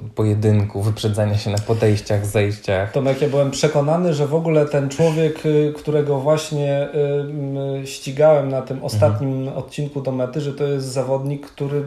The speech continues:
Speaker 2: biegł za mną i mnie
Speaker 1: Do
Speaker 2: dogonił.
Speaker 1: przodu.
Speaker 2: I,
Speaker 1: Mhm.
Speaker 2: i mnie dogonił. E, to ciekawa historia, bo generalnie to, że byłem drugi w Open, to się dowiedziałem, e, w sumie powiedział mi o tym zawodnik ze sto pięćdziesiątki,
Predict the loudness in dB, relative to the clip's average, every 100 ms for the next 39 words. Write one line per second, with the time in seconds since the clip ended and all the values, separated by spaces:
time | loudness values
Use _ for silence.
0 | -6 -6 -6 -4 -2 0 2 0 -2 -6
1 | -8 -4 -2 -2 0 6 8 8 6 0
2 | 0 -2 0 0 0 -2 -2 0 0 2
3 | 2 2 -2 -6 -16 -20 -20 -20 -12 -6
4 | 0 2 2 2 0 -2 -4 -6 -10 -12
5 | -10 -8 -6 0 2 2 -2 -6 0 2
6 | 2 0 -2 -4 -2 -2 -2 -2 -4 -4
7 | -6 -8 -18 _ 2 2 2 0 -2 -8
8 | -10 -4 0 0 0 -2 -2 0 2 2
9 | 2 0 -2 -10 -20 -20 _ -6 -2 -2
10 | -2 -4 0 4 4 2 -6 -8 -8 -10
11 | -16 -12 -10 -10 -10 -4 0 0 -2 -8
12 | -8 -2 2 2 2 0 -2 -2 -2 0
13 | 0 -2 -4 -4 -2 -4 -4 -4 -4 -2
14 | -2 -2 -2 -8